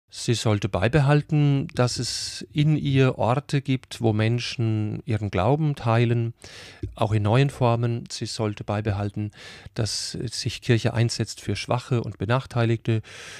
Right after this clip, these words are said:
Sie sollte beibehalten, dass Kirche auch kritisch anfragt, äh, Entwicklungen in der Zeit oder wo Menschen um ihrer, ihre Wür-, ihrer Würde beraubt werden.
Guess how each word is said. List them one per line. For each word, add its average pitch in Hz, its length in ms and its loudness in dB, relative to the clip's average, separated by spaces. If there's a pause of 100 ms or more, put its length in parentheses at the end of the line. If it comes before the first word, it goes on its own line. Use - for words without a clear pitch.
Sie - 140 -12
sollte 110 260 0
beibehalten, 110 540 2
dass 104 240 -4
Kirche - 460 -2
auch - 220 -10
kritisch - 480 -2
anfragt, 113 840 0
äh, 104 360 -2 (540)
Entwicklungen 113 840 0
in 110 140 -6
der 104 120 -4
Zeit 110 480 -2 (400)
oder 107 380 0
wo 107 140 2
Menschen 107 760 0
um 113 300 -4
ihrer, 104 320 2 (380)
ihre 113 280 6
Wür-, 123 100 6
ihrer 110 260 6
Würde 135 220 6
beraubt 117 420 0
werden. 107 340 2